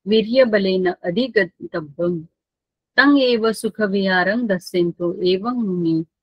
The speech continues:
वीर्यबल उपपन्नो अकिलासु विंदे हृदयस्य सन्तीति आह." मग बुद्धाने म्हटलेलं आहे की काय करायचं आहे?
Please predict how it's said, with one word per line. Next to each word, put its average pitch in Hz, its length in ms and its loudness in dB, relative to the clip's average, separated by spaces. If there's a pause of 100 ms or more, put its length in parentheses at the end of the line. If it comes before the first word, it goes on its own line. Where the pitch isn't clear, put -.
(460)
वीर्यबल 208 680 2
उपपन्नो 180 960 -4 (880)
अकिलासु 220 840 2
विंदे 190 480 0
हृदयस्य 196 720 -4
सन्तीति 180 760 -4
आह." 151 200 -4 (1300)
मग 190 240 0
बुद्धाने 170 400 -2
म्हटलेलं 165 480 -2
आहे 170 280 -4
की 214 240 -4
काय 196 400 4
करायचं 180 440 0
आहे? 170 360 -2